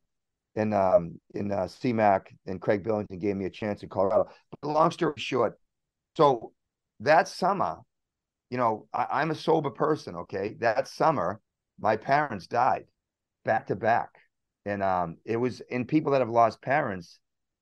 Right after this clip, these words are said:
it's a very strange feeling. You can't practice for it. You can't have an interview with a,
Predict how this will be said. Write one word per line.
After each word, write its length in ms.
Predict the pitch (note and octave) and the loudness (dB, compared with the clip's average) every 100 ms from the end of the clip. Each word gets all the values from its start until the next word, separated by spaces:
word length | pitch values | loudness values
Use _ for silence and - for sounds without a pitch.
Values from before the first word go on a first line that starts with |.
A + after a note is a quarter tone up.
| _ _ | _ _
it's 180 | - A2+ | -8 -4
a 60 | A#2+ | -2
very 340 | A#2 C#3 C#3+ | 2 4 2
strange 560 | C3+ - C3 B2+ A2 - | -2 -2 0 0 -4 -4
feeling. 400 | B2 C3+ F#2+ G#2+ | -2 -2 -4 -6
You 100 | A2 | -6
can't 380 | - C#3+ C#3 | -4 -4 -4
practice 500 | - B2 B2 C#3+ G2+ | -4 -2 -2 -4 -10
for 260 | - F2+ D#2+ | -10 -8 -8
it. 60 | A#1 | -6
You 100 | G#2+ | -6
can't 320 | G#2 C3+ B2+ | -4 -4 0
have 160 | B2 G#2+ | 0 -2
an 120 | G2+ | -6
interview 480 | A2+ A#2+ A2+ F#2+ G2+ | -6 -8 -8 -4 -4
with 180 | F#2+ F2+ | -2 0
a, 180 | E2+ | 0